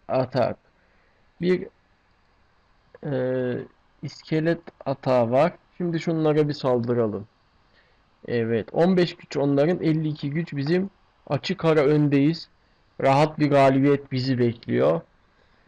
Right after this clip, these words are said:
Ha, altıgenli oyunda biraz değişik. Satranç gibi ama, e, tabii ki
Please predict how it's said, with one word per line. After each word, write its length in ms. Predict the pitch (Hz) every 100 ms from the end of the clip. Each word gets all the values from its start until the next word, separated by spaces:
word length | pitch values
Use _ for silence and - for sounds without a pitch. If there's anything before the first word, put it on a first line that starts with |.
| _ -
Ha, 240 | 143 120 - _ _ _ -
altıgenli 720 | - 160 160 208 208 214 220
oyunda 420 | 214 208 208 233
biraz 380 | 226 220 214 196
değişik. 480 | 220 202 - 196 - _ _ _ -
Satranç 540 | 165 170 175 170 170
gibi 220 | 156 151
ama, 200 | 151 165
e, 180 | 127 139 - - _ _ _ _ _
tabii 280 | - 143 135
ki 120 | 123